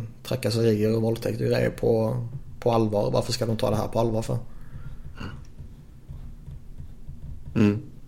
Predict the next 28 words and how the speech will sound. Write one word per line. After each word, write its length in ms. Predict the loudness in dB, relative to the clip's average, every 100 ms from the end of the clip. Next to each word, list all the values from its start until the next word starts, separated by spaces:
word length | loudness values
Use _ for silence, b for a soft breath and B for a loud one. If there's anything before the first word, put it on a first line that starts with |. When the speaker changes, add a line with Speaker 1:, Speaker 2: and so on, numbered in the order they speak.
| -4
Speaker 2:
Det 60 | 8
är 100 | 12
mycket 160 | 12 10
att 80 | 6
tänka 160 | 6
på. 60 | 4
Eh, 1900 | 0 -8 -14 -12 -10 -8 -8 -6 -6 -6 -6 0 10 12 12 12 12 12 12
Speaker 1:
Däremot 260 | 12 12
så 80 | 12
är 40 |
det 60 | 12
Speaker 2:
vidare, 360 | 12 12 12 12 -2 2
ja. 180 | 8 8 6 -10 -10 -10 -10 -10 -12 -14 -14 -16 -14 -8 8
Speaker 1:
det 140 | 12
man 140 | 12 12
skulle 460 | 10 10 12 12
kunna 240 | 10 8 8
tänka 560 | 8 8 6 6 4 4 -4 -10 -10 -12 -12 -10
på, 440 | 6 8 10 10 8
för 160 | 8 8
snacket 400 | 10 6 6 6
som 120 | 8
gick 240 | 6 4
kring 240 | 4 6 8
Julevi 600 | 10 10 12 12 12 12
då 220 | 12 12
var 320 | 12 12 12
ju 260 | 12 10